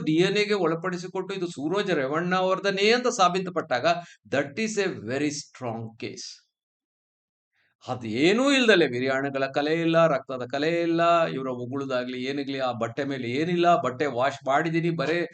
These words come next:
WhatsApp ಮೆಸೇಜ್ ಮಾತ್ರ ಇದೆ ಅಂದಾಗ definitely ಆವಾಗ ಸೂರಜ್ ರೇವಣ್ಣ ಅವರು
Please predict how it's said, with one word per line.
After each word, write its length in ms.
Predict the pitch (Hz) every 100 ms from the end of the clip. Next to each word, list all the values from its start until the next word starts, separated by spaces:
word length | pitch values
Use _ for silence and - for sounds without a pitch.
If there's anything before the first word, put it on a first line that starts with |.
| - - 135
WhatsApp 540 | 110 156 - 214 214
ಮೆಸೇಜ್ 340 | 156 185 190
ಮಾತ್ರ 300 | 170 160 165
ಇದೆ 260 | 165 139 156
ಅಂದಾಗ 380 | 139 117 92 110 202 220 - -
definitely 840 | 113 135 214 220 185 127 135 208 220 - -
ಆವಾಗ 460 | 123 170 170 131 147
ಸೂರಜ್ 560 | 220 - 143 180 220
ರೇವಣ್ಣ 440 | 180 185 180 170 160
ಅವರು 520 | 151 151 151 139